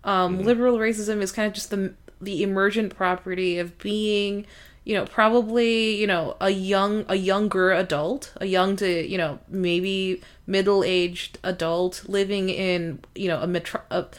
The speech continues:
Speaker 1: U S metropolis with a certain amount of education and standing in society.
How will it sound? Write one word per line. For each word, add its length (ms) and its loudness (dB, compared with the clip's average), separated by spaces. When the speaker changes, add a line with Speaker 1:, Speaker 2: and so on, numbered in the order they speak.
Speaker 1:
U 220 2
S 140 -4
metropolis 1120 0
with 120 -8
a 40 -4
certain 320 0
amount 260 0
of 80 -2
education 640 -2
and 120 -2
standing 560 -2
in 220 -4
society. 800 -8